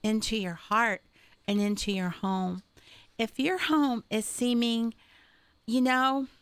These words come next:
a little not stale, but a little cold, I just invite you,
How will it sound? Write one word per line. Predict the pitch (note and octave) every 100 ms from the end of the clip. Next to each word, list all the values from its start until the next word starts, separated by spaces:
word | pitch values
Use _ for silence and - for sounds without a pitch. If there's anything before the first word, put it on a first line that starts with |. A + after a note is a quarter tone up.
| -
a | G#3
little | A3 C4 E4+ D#4+ D#4
not | G3+ A#3+ A3+ A3+
stale, | - - B3 A#3 F#3+ G3+ G#3 - _ _ _ _ _
but | A3+ A3
a | A#3
little | A3+ C4+ C#4+
cold, | - - A3 G3 F3 - - _ _ _ _ _ _ - _ _ _
I | - C#4 E4+ D#4
just | - C4 C4+ -
invite | - G#3+ G3+ F#3+ G3 G3 -
you, | F#3+ F3 E3+